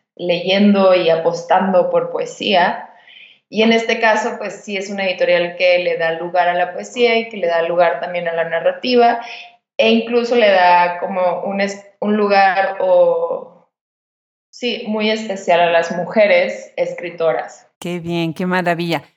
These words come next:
Speaker 2: Me, me gustó muchísimo el stand que pusieron en la fil, porque se ve ese espíritu, precisamente el que,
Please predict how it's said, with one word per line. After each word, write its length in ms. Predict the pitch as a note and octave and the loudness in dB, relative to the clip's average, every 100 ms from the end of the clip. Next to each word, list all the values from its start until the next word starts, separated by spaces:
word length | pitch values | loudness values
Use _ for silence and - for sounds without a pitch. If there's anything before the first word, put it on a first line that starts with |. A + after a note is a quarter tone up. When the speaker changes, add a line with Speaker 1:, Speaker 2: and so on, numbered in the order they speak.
| _ | _
Speaker 2:
Me, 160 | - - - | -16 -14 -2
me 140 | A3 | 0
gustó 260 | A3+ A3 D4+ | 2 0 2
muchísimo 640 | D4+ C4 C4 B3+ C4 A#3+ | 2 -2 -4 -2 0 0
el 80 | G#3+ | 0
stand 260 | F3 A3 | 0 0
que 80 | G#3+ | -2
pusieron 420 | A3 F3+ F#3+ G3 | -6 -4 -2 0
en 120 | F#3 D#3+ | 0 0
la 80 | |
fil, 460 | C#3 - D#3+ D#3 D3 _ _ _ _ _ | 0 -2 -6 -6 -12 _ _ _ _ _
porque 300 | F#3 F3+ G3 | -4 -2 -2
se 180 | G3 G#3 | 0 2
ve 280 | G#3 A3+ A#3 | 4 4 2
ese 200 | A#3 B3 | 2 -2
espíritu, 760 | - - G3 G3 F#3+ D3+ C#3 _ _ _ | -4 -2 -2 -2 -4 -10 -14 _ _ _
precisamente 1000 | F3+ F3+ A3 G#3 A3 G3+ F#3+ F3+ F3+ D#3 | -4 -2 -2 0 2 2 0 -2 -2 -2
el 220 | F3 E3 | -4 -8
que, 280 | - F#3 - | -6 -6 -8